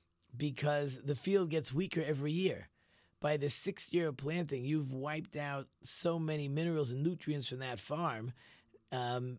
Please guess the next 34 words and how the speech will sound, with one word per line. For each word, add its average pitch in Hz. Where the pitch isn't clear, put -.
forget 185
about 123
double. 113
You, 143
you, 156
if 151
you 151
get 156
a 135
half, 151
you're 180
lucky. 107
And 147
here 208
the 170
Torah 190
is 165
telling 196
you 175
you're 160
gonna 156
get 147
double 143
in 123
the 120
sixth -
year 160
because 135
you 147
plan 175
on 170
keeping 185
the 190
Shemitah. 214